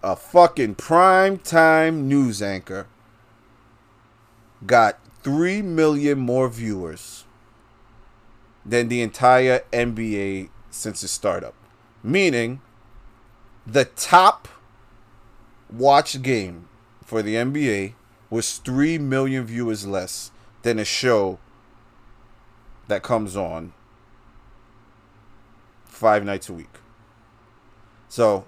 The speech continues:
maybe that wokeness shit didn't work after all. And I put it on my Instagram. And I'ma close on this. Being on the left,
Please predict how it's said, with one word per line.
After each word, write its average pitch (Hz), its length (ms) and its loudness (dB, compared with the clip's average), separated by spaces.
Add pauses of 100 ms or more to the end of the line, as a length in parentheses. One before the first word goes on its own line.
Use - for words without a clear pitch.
maybe 156 300 0
that 139 180 6
wokeness 117 400 -2
shit - 300 -8
didn't 101 180 -6
work 98 220 -4
after 90 280 -6
all. 85 240 -10 (1600)
And 104 80 -4
I 117 80 4
put 165 200 2
it 143 60 6
on 131 120 6
my 123 80 -2
Instagram. 95 560 -6 (140)
And 104 80 -8
I'ma 104 140 -8
close 120 360 -2
on 101 220 -4
this. - 360 -6 (2000)
Being 220 580 0 (1300)
on 135 180 2
the 127 80 0
left, 127 500 0